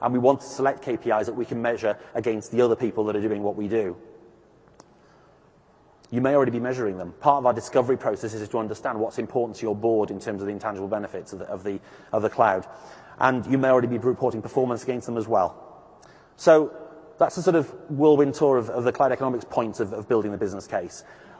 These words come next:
We then move on to building out the, the data discovery piece with the customer. And I-, I'll start by saying, you know, the amount of effort you put in and the number of data points you put in will drive, um, how the, um, the business case is gonna,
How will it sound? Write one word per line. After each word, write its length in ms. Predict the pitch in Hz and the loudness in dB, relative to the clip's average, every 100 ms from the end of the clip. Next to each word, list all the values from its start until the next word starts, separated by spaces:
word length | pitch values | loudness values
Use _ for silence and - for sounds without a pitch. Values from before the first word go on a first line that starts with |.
| - | 0
We 120 | 135 | 4
then 200 | 165 190 | 4 6
move 160 | 185 156 | 6 4
on 140 | 143 | 0
to 260 | 151 131 113 - - | 2 2 0 -14 2
building 300 | 139 127 123 | 4 4 2
out 280 | 120 107 - 123 | -4 -6 -10 0
the, 220 | 120 110 | 0 2
the 140 | 117 | 0
data 240 | 107 117 113 | 2 0 -2
discovery 400 | 110 139 117 110 | -4 -2 -2 -2
piece 260 | 123 98 | -4 -4
with 80 | 107 | -8
the 60 | 98 | -6
customer. 400 | 107 - 98 - - - - | -8 -6 -8 -10 -16 -20 -4
And 400 | 131 131 131 123 - - | 0 0 0 -6 -10 -6
I-, 40 | |
I'll 220 | 131 117 | 0 0
start 280 | 135 175 151 | 6 8 8
by 100 | 135 | 4
saying, 380 | 120 147 117 110 | 2 0 0 -2
you 60 | |
know, 200 | 107 95 101 | -2 -4 -4
the 80 | 123 | -2
amount 180 | 135 123 | -2 0
of 60 | |
effort 280 | 131 - 110 | -2 -2 -6
you 80 | 110 | -2
put 120 | 110 | -4
in 100 | 110 | -2
and 80 | 107 | -4
the 60 | |
number 180 | 113 110 | -2 -2
of 60 | 107 | 0
data 200 | 131 110 | -2 -2
points 320 | - 104 - | -6 -6 -10
you 60 | 95 | -6
put 140 | 107 | -4
in 100 | 104 | -2
will 140 | 107 | -4
drive, 520 | 107 113 113 110 98 - - - - | -2 4 4 4 -2 -8 -18 -12 2
um, 240 | 104 107 | 2 2
how 420 | - 135 123 110 - - - | -6 -2 -2 -2 -6 -20 -6
the, 320 | 113 110 104 104 | -2 0 -2 0
um, 380 | 107 104 104 107 | 0 0 -2 -2
the 60 | |
business 280 | 117 110 104 | -2 -2 -4
case 240 | - 104 107 | -4 -4 -4
is 80 | |
gonna, 280 | 98 104 98 | -4 -2 -4